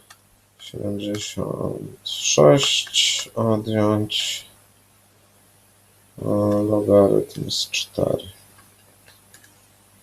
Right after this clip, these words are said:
Oj, coś tu źle wpisałem. Cztery siedemdziesiąt sześć, odjąć logarytm z cztery, dobra.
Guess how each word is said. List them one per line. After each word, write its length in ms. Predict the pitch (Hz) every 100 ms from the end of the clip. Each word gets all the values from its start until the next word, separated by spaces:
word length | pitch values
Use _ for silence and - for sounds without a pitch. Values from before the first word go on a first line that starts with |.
| _ _ _ _ _ _ _ _ - - - _ - - - - - - - - - - - - - - - - 117
Oj, 360 | 113 101 80
coś 260 | - - -
tu 160 | 71 71
źle 160 | -
wpisałem. 460 | - - - - -
Cztery 340 | - 131 120
siedemdziesiąt 720 | 110 107 101 98 95 - 90 -
sześć, 380 | 123 120 -
odjąć 480 | - 98 90 78 -
logarytm 520 | 82 - - - -
z 100 | -
cztery, 380 | - - - - -
dobra. 220 | -